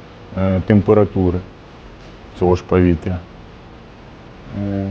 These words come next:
ця установка нам дає приток на другий поверх роздягальні, жіночу, чоловічий хол. Е, ця установка, яка наді мною, конференц-зал,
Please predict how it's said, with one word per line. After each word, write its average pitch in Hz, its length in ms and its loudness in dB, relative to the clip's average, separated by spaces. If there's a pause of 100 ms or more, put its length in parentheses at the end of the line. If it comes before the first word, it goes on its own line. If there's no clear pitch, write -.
(140)
ця 139 80 4
установка 120 580 4
нам 113 200 2
дає 110 220 6
приток 110 460 2
на 107 100 0
другий 107 280 4
поверх 104 480 4
роздягальні, 110 680 2
жіночу, 113 440 0
чоловічий 110 600 0 (140)
хол. 156 240 4 (1000)
Е, 110 220 0 (120)
ця 123 60 2
установка, 113 540 4
яка 107 200 2
наді 107 280 4
мною, 107 520 4 (160)
конференц-зал, 107 960 4